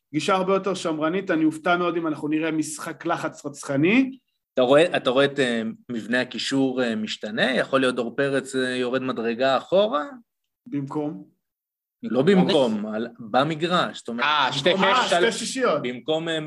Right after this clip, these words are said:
Speaker 2: במקום
Speaker 1: לא.
Speaker 2: מדורג, אלא
Speaker 1: <laughs> במקום מדורג, לא, לא, לא, אין מצב, אין מצב. אנחנו חייבים, אה, חייבים את דור ב-, בעמדה המקורית שלו, כי, אה, הוא מוסיף, אה,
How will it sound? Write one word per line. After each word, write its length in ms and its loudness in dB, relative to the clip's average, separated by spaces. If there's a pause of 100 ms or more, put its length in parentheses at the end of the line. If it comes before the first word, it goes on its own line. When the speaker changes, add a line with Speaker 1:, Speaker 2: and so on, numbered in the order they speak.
(120)
Speaker 2:
במקום 400 2
Speaker 1:
לא. 60 6
Speaker 2:
מדורג, 580 6
אלא 280 6 (320)
Speaker 1:
<laughs> 320 -8
במקום 280 4
מדורג, 320 4
לא, 180 2
לא, 100 2
לא, 100 -2
אין 180 -2
מצב, 180 -8 (100)
אין 100 -6
מצב. 260 -8
אנחנו 260 -2
חייבים, 460 2
אה, 360 2 (380)
חייבים 360 4
את 100 2
דור 280 2
ב-, 320 2
בעמדה 360 0
המקורית 600 -2
שלו, 220 -2
כי, 180 -2
אה, 120 -2
הוא 200 -4
מוסיף, 440 -4
אה, 100 -4